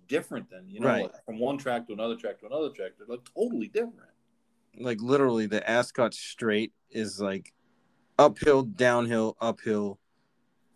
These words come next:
Speaker 2: uphill, then it kinda levels off right at the finish.
Speaker 1: Yeah.
Speaker 2: It's, you know, it's, it's tough. It's tough.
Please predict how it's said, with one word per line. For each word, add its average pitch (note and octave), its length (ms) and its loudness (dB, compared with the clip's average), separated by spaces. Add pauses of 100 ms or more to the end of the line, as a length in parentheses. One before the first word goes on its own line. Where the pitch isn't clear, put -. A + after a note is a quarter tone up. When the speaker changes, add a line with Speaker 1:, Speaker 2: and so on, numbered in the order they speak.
(160)
Speaker 2:
uphill, A2 640 2 (1000)
then A#2 220 0
it A2 100 0
kinda G#2+ 240 0
levels G#2 380 0
off G#2 340 -2
right G#2 180 0
at G2 80 -8
the G#2 80 -6
finish. - 560 -10 (4000)
Speaker 1:
Yeah. F#2+ 360 -6 (180)
Speaker 2:
It's, B2+ 360 0 (120)
you B2 140 6
know, G#2 240 8
it's, - 260 0
it's A2+ 240 4
tough. - 480 6 (160)
It's - 160 -10
tough. - 520 0